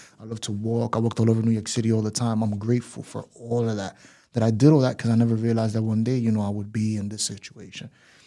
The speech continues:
It's not something that was on my mind, but anybody with a limitation, focus on what you can do, because the confidence in what you can do is gonna push you to be able to do the things that you thought you couldn't do, you know, and,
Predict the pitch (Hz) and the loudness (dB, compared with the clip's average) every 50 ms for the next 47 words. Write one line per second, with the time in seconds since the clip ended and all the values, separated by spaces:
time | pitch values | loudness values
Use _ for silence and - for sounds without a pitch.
0 | _ _ - - 117 107 107 - 104 98 - 113 101 98 98 104 101 98 104 101 | _ _ -16 -10 -10 -10 -6 -6 -6 -4 -2 -2 -2 -2 -2 -4 -6 -6 -6 -6
1 | 95 95 95 95 101 104 98 98 101 101 104 107 110 - - _ _ _ _ _ | -4 -4 -4 -2 -4 -4 -4 -4 -6 -6 -6 -6 -8 -8 -12 _ _ _ _ _
2 | _ _ _ _ _ _ _ _ _ _ - 143 135 135 123 123 123 120 120 113 | _ _ _ _ _ _ _ _ _ _ 2 4 4 4 4 4 2 2 2 2
3 | 113 113 110 110 110 110 107 - - 113 113 - - 104 - - 123 113 - 110 | 2 2 2 0 0 0 -2 -2 -2 -2 -2 -2 -4 -6 -2 -2 -2 0 0 2
4 | 113 110 107 107 104 104 - - 120 120 120 117 104 110 104 113 107 - 107 101 | 2 2 2 0 -2 -4 -4 -2 0 2 4 4 2 2 -2 -2 -2 -4 -4 -6
5 | - - - - - _ _ - - 107 - - 127 135 135 127 - 135 135 127 | -6 -12 -20 -20 -20 _ _ -4 -4 -4 0 2 2 2 2 2 2 2 4 4
6 | - - 113 110 110 107 - - 110 - - - - 120 123 123 117 120 131 131 | 4 4 2 2 2 0 -2 -4 -6 -6 -6 0 4 6 6 6 6 6 6 4
7 | 131 - - 117 104 107 107 101 92 - - 123 113 - - - 123 123 123 127 | 4 4 0 -2 0 0 -2 -2 -4 -4 -4 -2 -2 -2 -2 -2 0 0 0 -2
8 | - - - - _ _ - - 110 104 110 107 110 107 110 110 107 113 117 110 | -6 -10 -20 -20 _ _ -2 0 2 4 6 6 6 6 4 2 2 0 0 0
9 | 113 110 - 120 120 120 110 104 95 - - 104 95 - - 110 101 - 107 98 | 0 0 4 4 4 4 4 0 -4 -4 -6 -8 -6 -4 -4 -4 -4 -4 -10 -12
10 | - _ - - 143 127 117 95 - - - - - - _ _ _ _ _ _ | -12 _ -4 0 2 2 2 0 -2 -8 -18 -18 -20 -20 _ _ _ _ _ _
11 | _ _ _ - 113 104 101 98 101 113 113 117 110 - | _ _ _ 0 2 2 2 2 0 -2 -2 -2 -4 -2